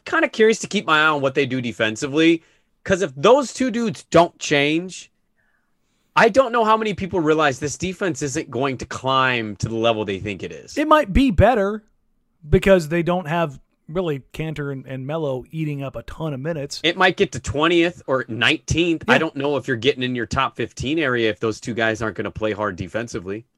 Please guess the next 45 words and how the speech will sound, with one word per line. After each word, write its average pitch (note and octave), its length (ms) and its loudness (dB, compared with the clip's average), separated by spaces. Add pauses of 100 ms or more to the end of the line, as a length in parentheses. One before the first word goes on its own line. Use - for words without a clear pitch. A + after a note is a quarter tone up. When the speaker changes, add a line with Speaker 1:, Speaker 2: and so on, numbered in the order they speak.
(120)
Speaker 2:
But E3 360 0
those, F#3+ 260 4
those F#3 320 0
two F3+ 240 -6
guys C#3+ 380 -6
at B2 80 -16
the C3 60 -16
front, C3 380 -12 (200)
uh, - 40 -14 (200)
at C3+ 120 -16
Dame B2+ 220 -10
and A#2 100 -14
C E3 140 -6
J, B2 200 -10
the A2+ 80 -14
point D3 240 -8
of A#2+ 40 -8
attack, C#3+ 380 -10
that's, C#3 220 -10 (100)
that's F3 240 -6
always F#3 420 -6
been D3 480 -6 (760)
kind D#3 220 -6
of C3+ 120 -4
this, - 420 -8 (220)
uh, D#3+ 40 -14 (840)
yeah. D#3+ 320 -8 (260)
And E3+ 100 -10
I D#3 40 -6
think D3+ 160 0
Speaker 1:
It B2 60 -4
Speaker 2:
that's, F#3+ 220 4
Speaker 1:
matters. F#2+ 280 -6
Speaker 2:
that, G3+ 240 0
that's G#3 200 4
why G#3 140 2
I - 20 2
think, F#3+ 160 -2
uh, D#3 160 -10
it's E3+ 180 -6
gonna E3+ 180 0
be D#3+ 140 0
a, D3+ 80 0
a, C#3 380 -6
a, B2 380 -10